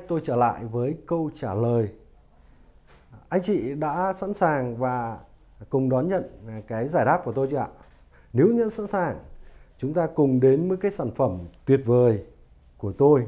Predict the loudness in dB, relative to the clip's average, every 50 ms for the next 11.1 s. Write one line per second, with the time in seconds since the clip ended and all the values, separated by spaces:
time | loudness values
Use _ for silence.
0 | -4 -6 -4 -2 0 0 0 0 0 0 -2 -2 -4 -8 -8 -8 -8 -2 2 4
1 | 4 4 2 0 -2 -2 -2 -2 0 0 0 -2 -2 -4 -6 -6 -6 -4 2 4
2 | 4 4 4 2 -2 -10 -20 -20 _ _ _ -20 -20 -20 -20 -8 0 4 6 8
3 | 8 8 6 4 2 2 2 2 0 0 -2 -4 -2 0 0 0 0 0 -2 -2
4 | -4 -4 -4 -4 -4 -4 -4 -6 -10 -14 -20 -20 -14 -10 -8 -4 0 0 2 2
5 | 2 0 0 -2 -2 -2 -4 -8 -12 -10 -6 -4 -4 -2 -2 -2 -4 -6 -6 -8
6 | -6 -6 -6 -6 -4 -4 -4 -4 -4 -4 -6 -10 -16 -20 -20 -20 -20 -12 -4 0
7 | 0 2 2 2 0 0 -2 -4 -4 -2 -2 -2 0 2 2 2 2 0 -4 -10
8 | -20 -20 -20 _ _ _ _ _ -8 -4 -2 -2 0 0 -2 -2 -4 -4 -6 -6
9 | -4 -4 -2 0 2 2 0 0 -2 -6 -10 -16 -16 -8 -4 -4 -2 -2 -2 -4
10 | -4 -4 -2 -2 0 0 0 0 0 -2 -2 0 0 0 0 -2 -2 0 2 2
11 | 2